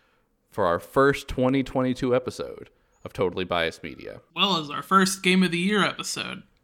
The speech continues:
Speaker 1: Ever. Not
Speaker 2: Yeah.
Speaker 1: just for twenty twenty-two.
Speaker 2: Maybe the second one will actually be good. Who
Speaker 1: Maybe.
Speaker 2: knows?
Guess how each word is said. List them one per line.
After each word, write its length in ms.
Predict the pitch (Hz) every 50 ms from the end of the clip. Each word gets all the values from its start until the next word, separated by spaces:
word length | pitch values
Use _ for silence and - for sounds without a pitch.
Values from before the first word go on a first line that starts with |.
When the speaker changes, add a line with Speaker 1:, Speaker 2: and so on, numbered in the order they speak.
| _ _ _ _ _ _ -
Speaker 1:
Ever. 480 | 107 120 151 - - 80 - - - - _ _ _ - - - - _ -
Not 240 | - 127 127 151 202
Speaker 2:
Yeah. 40 | 196
Speaker 1:
just 180 | - 98 - -
for 100 | - 107
twenty 260 | - - 123 92 98
twenty-two. 580 | 107 - - 101 - - - - - - - - - _ - 262 320 320 294 - _ _ -
Speaker 2:
Maybe 200 | - 196 208 220
the 120 | 180 180 180
second 420 | - - 220 214 - 220 180 170
one 140 | 160 156 156
will 100 | 151 151
actually 380 | 151 160 170 - - 165 156 147
be 160 | 139 151 143
good. 420 | 135 151 170 202 202 156 - - - _ _ _ _ _ _ -
Who 60 | 135 131
Speaker 1:
Maybe. 160 | - 117 - 180
Speaker 2:
knows? 1120 | 190 208 220 226 220 208 196 196 190 190 185 190 190 185 185 190 190 190 - - - -